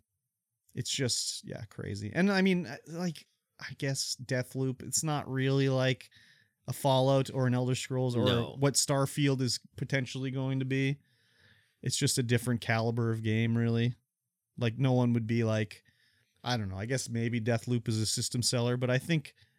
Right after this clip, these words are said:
Speaker 1: I think Star-, something like Elder Scrolls or Fallout or Starfield is a system seller where people will be like, "I must purchase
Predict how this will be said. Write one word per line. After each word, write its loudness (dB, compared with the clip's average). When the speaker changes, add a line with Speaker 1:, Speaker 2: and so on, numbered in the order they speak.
Speaker 1:
I 0
think 2
Star-, 2
something 2
like 0
Elder 0
Scrolls 0
or 0
Fallout 0
or 0
Starfield -2
is 4
a 0
system -2
seller -6
where -2
people -2
will 0
be 0
like, -2
"I 2
must 2
purchase -2